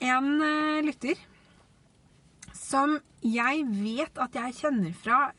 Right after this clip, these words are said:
et sted langt tilbake. Men jeg klarer ikke å huske hvorfra. Kan det være Blindern? Kunsthistorie?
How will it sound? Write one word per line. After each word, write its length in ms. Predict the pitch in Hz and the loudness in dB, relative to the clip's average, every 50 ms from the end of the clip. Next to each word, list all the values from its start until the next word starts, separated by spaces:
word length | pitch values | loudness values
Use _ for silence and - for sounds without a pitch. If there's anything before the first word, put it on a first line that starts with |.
| - | -10
et 140 | 262 254 - - | -10 -10 -10 -14
sted 380 | - - - 220 214 220 220 202 | -16 -8 -6 -4 -2 -2 0 0
langt 240 | 196 190 185 185 - | 2 2 0 0 0
tilbake. 400 | 190 190 180 175 - - 180 - _ - - - - - | 0 -2 -2 -2 -6 -12 -12 -12 _ -20 -20 -16 -6 -2
Men 140 | 269 285 | 0 0
jeg 120 | 262 254 254 | 2 0 0
klarer 160 | 254 226 202 | -2 -2 -2
ikke 80 | 196 214 | -2 -2
å 60 | 202 | -4
huske 160 | - - 202 | -2 -2 0
hvorfra. 300 | 185 180 - - - - - - - - - - - _ - | 0 0 0 -2 -8 -8 -8 -12 -20 -20 -20 -20 -20 _ -14
Kan 140 | - - 214 | -8 -6 -4
det 100 | 233 190 185 | -2 0 0
være 60 | 180 | 2
Blindern? 400 | 190 262 349 349 302 320 381 494 - - - - - - - _ - - - - - - | 2 2 2 2 2 0 -2 -4 -8 -18 -20 -20 -20 -20 -20 _ -20 -20 -20 -20 -16 -4
Kunsthistorie? 640 | - 214 214 196 - 226 - - 240 240 262 349 | -2 0 0 0 -2 -6 -6 -2 -2 0 0 0